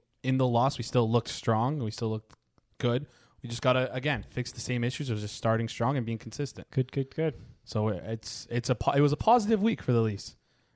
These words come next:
Speaker 1: Uh, I, I think it's only week four, but it feels
Speaker 2: Yeah.
Speaker 1: like it's been way longer with all the negativity surrounding things.
Speaker 2: Yeah,
Speaker 1: So
Speaker 2: I agree. I think Au-, Austin Matthews this week looked a lot more like himself.
Speaker 1: Mm-hmm.
Speaker 2: Like, a lot, just very noticeable almost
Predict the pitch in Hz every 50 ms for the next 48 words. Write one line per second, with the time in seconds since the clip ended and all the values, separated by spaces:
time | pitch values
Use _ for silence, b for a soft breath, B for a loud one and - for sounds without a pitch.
0 | _ _ - 113 110 107 110 110 110 110 - 117 117 120 120 117 - 151 143 127
1 | - 139 139 120 117 123 - - - - 139 135 110 110 110 104 - - 135 127
2 | 113 123 123 117 113 - - 117 110 110 110 120 123 120 117 117 123 123 120 113
3 | 107 107 110 - 113 113 110 110 107 101 b b b b b b b b b _
4 | - 113 113 110 113 110 - - 117 113 110 110 - - 117 113 110 110 104 107
5 | 104 113 120 110 110 107 - - - - 135 139 135 120 127 117 113 - 135 147
6 | 151 180 190 175 170 160 175 - - 170 170 175 - - 170 156 147 147 147 -
7 | - 139 135 127 - - 139 123 - - 143 135 123 - - - - _ - _
8 | _ _ - 131 131 131 - - _ - - - _ _ _ _ _ _ _ _
9 | _ _ _ - 147 151 165 170 175 175 175 156 165 165 156 151 147 143 139 -
10 | - 139 123 - - - - 127 104 98 - - - - 120 110 110 110 98 92
11 | 104 - _ _ _ _ _ _ 135 123 127 131 135 143 151 151 160 147 156 156
12 | 147 - - 139 151 175 196 202 190 175 165 156 151 151 156 151 - - 143 143
13 | 139 143 - - 147 143 143 139 - -